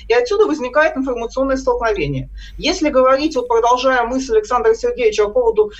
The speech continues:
федерального проекта «Цифровая образовательная среда», так, простите, господа, он у нас объявлен с первого января две тысячи девятнадцатого года.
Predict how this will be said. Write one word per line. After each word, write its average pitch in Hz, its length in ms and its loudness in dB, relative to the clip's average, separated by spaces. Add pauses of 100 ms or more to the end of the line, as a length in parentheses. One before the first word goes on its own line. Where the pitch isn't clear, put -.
(140)
федерального 247 600 0
проекта - 340 0
«Цифровая 240 460 0
образовательная 208 640 -2
среда», 226 400 0
так, - 180 -6
простите, 247 400 -6
господа, 233 420 0
он 170 220 -2 (240)
у 214 80 0
нас 262 240 -2
объявлен 240 480 -2
с 208 60 -16
первого 254 320 -2
января 233 340 0
две 214 140 -2
тысячи 262 280 -8
девятнадцатого 254 720 -2
года. 226 440 -2